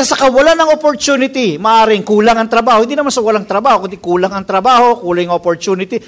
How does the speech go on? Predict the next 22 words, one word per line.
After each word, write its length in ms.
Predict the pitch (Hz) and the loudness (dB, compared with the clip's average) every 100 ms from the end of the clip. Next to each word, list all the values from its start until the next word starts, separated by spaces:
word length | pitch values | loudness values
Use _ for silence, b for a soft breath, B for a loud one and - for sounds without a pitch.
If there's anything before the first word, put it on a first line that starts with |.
| B | B
o 160 | 196 | -2
hindi 160 | 208 196 | 0 0
mag-match 560 | 208 190 170 220 - 220 | -2 -2 -2 -4 -2 -6
yung 160 | 220 | -4
kakayanan 480 | - 196 202 247 285 262 | -6 -2 0 0 -2 -2
mo 160 | 202 | -2
doon 160 | 185 202 | -2 -4
sa 160 | - 190 | -4 -4
available 400 | 190 190 185 190 | -2 -2 -2 -4
na 160 | 196 | -6
trabaho, 480 | 196 202 247 202 202 B B B | -6 -2 0 0 -4 B B B
pero 160 | 311 311 | 0 0
posible 400 | 320 302 262 262 | -2 -4 -2 0
ba 160 | 285 | 0
na 80 | 294 | 2
maging 320 | 277 262 247 | 0 0 -2
productive 560 | 254 247 233 226 240 185 | -4 0 0 0 -6 -2
tayo 320 | 196 196 233 | 0 2 0
sa 80 | 240 | 0
mga 240 | 208 202 | -2 -2
trabaho 400 | 185 180 175 170 | -2 0 0 0
natin? 480 | 160 151 147 170 214 | -2 -2 -2 -6 -8